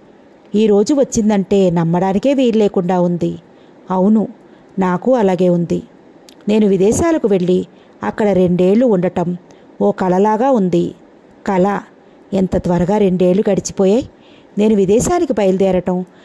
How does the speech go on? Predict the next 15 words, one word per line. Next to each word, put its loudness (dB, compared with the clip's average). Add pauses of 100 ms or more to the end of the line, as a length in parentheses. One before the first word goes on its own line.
(260)
నిన్న 4
చూసిన 0 (1800)
నాటకంలాగా -2 (500)
నా 0
మనసులో 0
నుంచి 0
మాయం 0
కాకుండా 0
ఉంది." -2 (400)
"నాటకం?" -2 (720)
"మ్మ్, 2 (260)
నాటకం." -4 (640)
ఇందిర 2
మాట 0
తడబడింది. -2